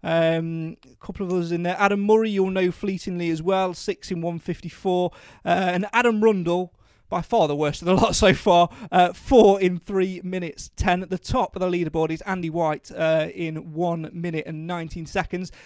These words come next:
This is how the quiz works, Carlton. As Nathan said, it's ten questions against the clock.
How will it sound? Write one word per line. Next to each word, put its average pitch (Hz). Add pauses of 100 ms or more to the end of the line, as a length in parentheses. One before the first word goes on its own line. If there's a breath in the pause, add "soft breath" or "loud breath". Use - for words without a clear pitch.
(140 loud breath)
This 214
is 208
how 185 (140)
the 175
quiz 165
works, 165
Carlton. 156 (280 loud breath)
As 220
Nathan 214
said, 175 (380 soft breath)
it's -
ten 220
questions 202
against 214
the 185
clock. 180